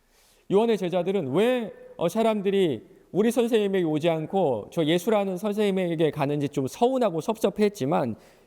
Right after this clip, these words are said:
요한은 이 질투하고 시기하는 제자들 바라보며 "그분과 나는 비교 불가다,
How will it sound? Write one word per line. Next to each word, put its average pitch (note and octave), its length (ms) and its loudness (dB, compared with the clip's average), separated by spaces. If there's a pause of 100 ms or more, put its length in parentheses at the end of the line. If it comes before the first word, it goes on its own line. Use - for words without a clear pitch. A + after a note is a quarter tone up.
(100)
요한은 G#3+ 640 2 (760)
이 F#3+ 120 0
질투하고 A3 840 -2
시기하는 G#3 800 -2
제자들 E3 420 0
바라보며 C3 400 -2
"그분과 A3 480 0
나는 F3 320 -4
비교 F#3+ 340 0
불가다, G3+ 560 -2